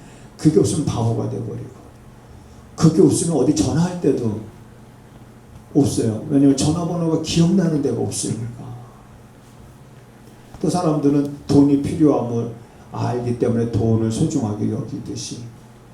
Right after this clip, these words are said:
우리는 지혜가 필요함을 절감해야 됩니다. 자, 그러면 이제 이야기를 우리가 한번 구약에서부터 한번 쭉 더듬어 보겠습니다.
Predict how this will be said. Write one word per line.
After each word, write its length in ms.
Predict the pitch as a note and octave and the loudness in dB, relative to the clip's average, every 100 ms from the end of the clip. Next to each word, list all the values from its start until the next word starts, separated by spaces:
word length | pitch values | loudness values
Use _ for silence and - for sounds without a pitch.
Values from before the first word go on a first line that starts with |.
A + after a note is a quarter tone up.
| - | -6
우리는 480 | C3+ B2+ B2 B2+ C#3 - - | -2 0 0 -2 -4 -10 -8
지혜가 720 | - - D3 B2 A#2 A2 G#2+ - - - - - - - - | 0 4 6 6 2 0 -4 -10 -18 -20 -20 -20 -20 -16 -4
필요함을 680 | - G3 E3+ A2+ G#2+ G2+ G#2 - - - - - - | -2 2 2 2 -2 -4 -6 -14 -20 -20 -20 -20 -6
절감해야 920 | - - A#2+ A#2+ A2+ A2+ A#2+ A#2 A2+ | -2 0 0 -2 -4 -6 -8 -8 -10
됩니다. 480 | A2+ A2 G#2 F#2+ F#2+ F#2+ - - - - - - - - - - - - - | -10 -12 -12 -12 -14 -16 -20 -20 -20 -20 -20 -20 -20 -20 -20 -20 -20 -20 -12
자, 160 | - C3+ | -2 4
그러면 560 | D#3+ E3 D#3 C#3+ - | 6 8 6 4 2
이제 120 | D3+ E3 | 0 2
이야기를 500 | D3 D3 C#3 D3+ C#3 | 6 6 6 6 4
우리가 320 | B2+ B2 A#2+ | 2 0 -2
한번 280 | A#2 A2+ - | -2 -4 -6
구약에서부터 840 | C3+ C3+ C#3 F3 D3 C#3 C3 A#2+ | 2 4 6 4 0 -2 -2 -4
한번 220 | A#2 A#2 | -4 -4
쭉 180 | A#2+ - | -6 -8
더듬어 460 | A#2+ A#2+ A#2 A2+ G#2 | -6 -4 -4 -4 -6
보겠습니다. 880 | A2 A2+ A2+ - C3 A#2+ A#2 A#2 | -8 -8 -8 -8 -8 -10 -8 -10